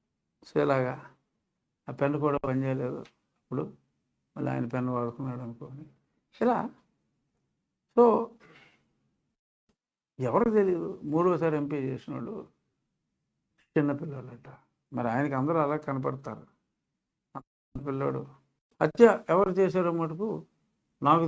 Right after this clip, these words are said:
తెలుసు, దేవుడికి తెలుసు అని కూడా అన్నాడు. అదొక్కటే నిజం చెప్పాడు జగన్మోహన్ రెడ్డి. హత్య ఎవడు నీకు నాకు తెలుస్తుందా? So,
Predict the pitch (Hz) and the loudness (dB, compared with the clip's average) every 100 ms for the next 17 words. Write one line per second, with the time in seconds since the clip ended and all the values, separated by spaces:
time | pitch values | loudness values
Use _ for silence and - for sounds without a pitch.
0 | 165 165 156 220 226 _ _ _ _ _ | 0 -2 -6 -10 -12 _ _ _ _ _
1 | _ _ _ - 131 151 165 160 156 143 | _ _ _ -6 4 4 6 2 -2 -4
2 | 139 175 - _ - 147 139 151 139 135 | -6 -10 -12 _ -6 -2 2 2 2 0
3 | 135 127 _ _ _ _ _ - - _ | 0 -4 _ _ _ _ _ -20 -20 _
4 | 131 123 117 208 226 175 156 156 139 - | -6 -4 -2 4 4 2 -2 -4 -6 -12
5 | - _ _ _ - 123 120 107 101 104 | -20 _ _ _ -6 -4 -2 -4 -8 -14
6 | - - - _ _ _ _ _ _ _ | -18 -20 -20 _ _ _ _ _ _ _
7 | _ _ _ _ _ - 156 - 196 170 | _ _ _ _ _ 0 0 4 6 6
8 | 160 - _ _ _ _ _ _ _ 165 | 4 -2 _ _ _ _ _ _ _ -4
9 | - 160 151 156 131 - - _ - 165 | 0 2 2 0 -2 -10 -18 _ 2 4
10 | 156 156 139 135 127 131 180 160 - - | 6 6 6 4 2 -2 -8 -8 -10 -16
11 | - _ _ _ _ - | -20 _ _ _ _ 4